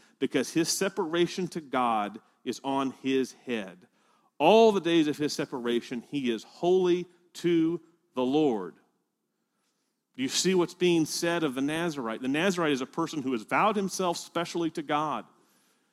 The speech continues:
And he's saying, "Your vow is so sacred that even if your dad dies, the one trump card doesn't apply to you." Now, Jesus is saying, "Follow me."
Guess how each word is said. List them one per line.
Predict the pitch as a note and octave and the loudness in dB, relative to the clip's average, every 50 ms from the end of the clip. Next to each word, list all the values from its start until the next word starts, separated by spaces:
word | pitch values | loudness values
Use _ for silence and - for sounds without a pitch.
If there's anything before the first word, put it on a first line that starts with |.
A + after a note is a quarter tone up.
| _ _ _ _ _ _ - | _ _ _ _ _ _ -4
And | C#3 C#3+ | 0 2
he's | D3 C#3+ D3 | 2 2 2
saying, | - - C#3+ C3 C3 | 4 4 4 4 4
"Your | C#3 D#3+ G3 G#3+ G3+ | 4 4 4 4 4
vow | F3 D3+ F3+ F#3 G#3 G3+ G3 E3 | 4 4 4 4 4 4 2 2
is | - C#3 C3 - | 0 0 0 0
so | - - - - G3 A3 B3+ | -2 0 2 4 4 4 4
sacred | B3 - - - A3+ A3+ A#3 A3 - F#3+ C#3 A2+ G#2 - _ _ _ _ _ - | 4 2 2 2 2 2 0 -2 -4 -6 -6 -6 -8 -12 _ _ _ _ _ -2
that | C#3 C3+ - - | -2 -2 -2 0
even | G#3 A3+ A#3+ C4 A#3+ B3+ B3+ G#3+ | 0 2 4 4 4 2 2 2
if | F3 G3+ G#3 G#3+ G3+ - E3 | 4 4 4 2 2 2 4
your | F3 F#3+ G3+ F#3+ | 4 4 4 4
dad | D#3 E3 F3+ F3 F3+ F3+ D#3 | 2 2 2 2 2 0 0
dies, | D3+ F3+ F#3 F3+ E3 C#3 A#2 | 2 2 4 4 4 2 2
the | - C3+ C3+ | 2 0 0
one | B2+ C#3 F3 G3+ G#3+ A3+ A#3 A#3 G#3+ - - _ | 2 2 4 4 4 4 4 2 2 0 -4 _
trump | - - - G3+ A3+ A3 - - | -4 0 2 2 2 2 0 -6
card | - - F3+ D3 B2+ A#2+ A#2 A#2 A#2 - _ _ - B2+ | -4 0 2 2 2 2 0 -2 -4 -10 _ _ -10 -2
doesn't | A2 F3 F#3 F#3 F3 G3 F3 - - | 2 4 4 4 4 2 -2 -2 -4
apply | E3+ E3+ D#3+ - - E3+ D#3+ D3 C#3+ C#3+ C#3 C3 - | -6 -6 -6 -4 0 2 2 2 2 0 -2 -4 -8
to | - D3 | -10 -12
you." | C3 A#2+ B2 C#3+ C#3+ C3 A2+ - - _ _ _ _ _ _ _ _ _ _ _ _ _ _ _ _ _ _ _ _ _ _ _ _ - | -8 -2 2 2 2 2 0 -6 -12 _ _ _ _ _ _ _ _ _ _ _ _ _ _ _ _ _ _ _ _ _ _ _ _ -2
Now, | C#3 D#3 D3+ | 0 0 2
Jesus | C3+ A2 E3 G3+ A3+ G#3+ G#3 - - | 2 2 2 4 4 4 2 0 0
is | F3 D#3 - | -2 -4 -2
saying, | - - E3+ D#3 D3 C#3+ C#3+ C3+ | -2 0 2 2 2 2 2 0
"Follow | C3 - - - F#3 F#3+ G3+ G#3+ A3 G#3+ G3+ F3+ | -2 -4 -4 2 4 6 8 8 8 6 6 6
me." | E3 E3+ F#3 G3+ G3+ G3 F3+ D#3 C3+ B2+ A#2+ G#2 G#2 | 4 4 4 6 6 6 6 6 4 2 0 -2 -6